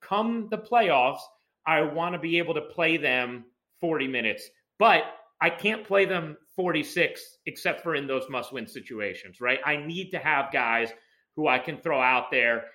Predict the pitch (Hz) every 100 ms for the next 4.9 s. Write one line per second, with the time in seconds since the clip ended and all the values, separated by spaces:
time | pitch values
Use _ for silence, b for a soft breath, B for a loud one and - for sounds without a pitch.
0 | B - 147 131 135 147 - - 170 147
1 | - - 135 123 120 160 143 147 143 131
2 | 127 127 131 120 - - 190 175 147 139
3 | 151 107 - B B 254 247 170 - -
4 | - 214 233 220 - 226 226 226